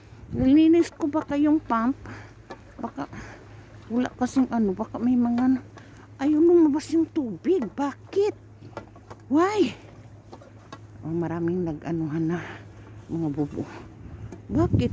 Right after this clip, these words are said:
kaya? Oh, sa sobrang init na kaya ganito.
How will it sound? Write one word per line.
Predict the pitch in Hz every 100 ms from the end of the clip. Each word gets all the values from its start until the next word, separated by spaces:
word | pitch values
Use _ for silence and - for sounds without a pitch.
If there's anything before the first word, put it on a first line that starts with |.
| -
kaya? | 254 269 320 233 214 220 202 175 135 - - - - - - - - - - - - - - -
Oh, | 220 -
sa | 220
sobrang | 220 220 - 226 -
init | 233 208 220 -
na | -
kaya | - - -
ganito. | - - - - -